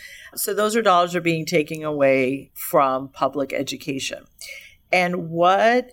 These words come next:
it has reaffirmed is that if your parents don't know what's available at your school,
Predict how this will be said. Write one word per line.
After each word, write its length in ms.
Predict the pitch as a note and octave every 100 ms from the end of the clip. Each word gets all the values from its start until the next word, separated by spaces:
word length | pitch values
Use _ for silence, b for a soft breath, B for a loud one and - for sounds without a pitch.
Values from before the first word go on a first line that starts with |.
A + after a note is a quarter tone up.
| _
it 320 | F#3 G3+ -
has 400 | - F#3+ F3 E3+
reaffirmed 1300 | E3 D#3 F3 F#3+ F#3 - D3+ D3 E3 A3+ F4 E4 - - _
is 600 | - F3 E3+ E3 E3 D#3+
that 500 | E3+ D#3 D3+ D3 - _ _ _ _ _ _ -
if 260 | E3 -
your 200 | F#3 G#3+
parents 640 | A3 B3+ B3 B3 A#3 A#3+
don't 360 | - F3 F3 E3+
know 560 | D3+ C#3 D#3 A3 E4 - _ _ _ _ _ _
what's 320 | E3 F#3 F#3
available 920 | - D3+ D#3 D3 E3+ F3+ G3+ G#3 G#3 _ _ _ _ _ _ -
at 220 | D#3+ D#3+
your 240 | D#3 E3
school, 640 | E3+ - E3+ F3 G3 A3